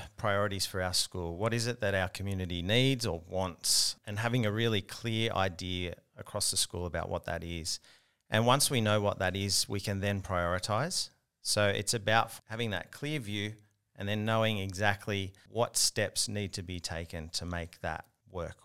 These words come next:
or to come to life. So if I can get those two things right, then I guess my focus is there. The second part to it is looking at my circle of influence. So if I've got my focus and I know where we're going,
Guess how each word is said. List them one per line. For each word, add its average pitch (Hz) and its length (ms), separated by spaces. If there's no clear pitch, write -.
or 90 160
to - 140
come 82 240
to 82 120
life. 78 460
So - 160
if 104 140
I 123 80
can 135 160
get 135 200
those 127 220
two 123 200
things 110 360
right, 101 400
then 113 520
I 107 80
guess 101 260
my 101 120
focus - 720
is 82 160
there. 85 220
The 113 80
second 135 400
part 113 300
to 117 140
it 113 140
is 98 500
looking 107 340
at 95 140
my 101 180
circle 95 380
of 85 100
influence. 87 600
So 110 140
if 110 120
I've 120 200
got 139 160
my 120 100
focus 104 460
and 98 100
I 95 60
know 92 200
where 90 140
we're 85 80
going, 80 420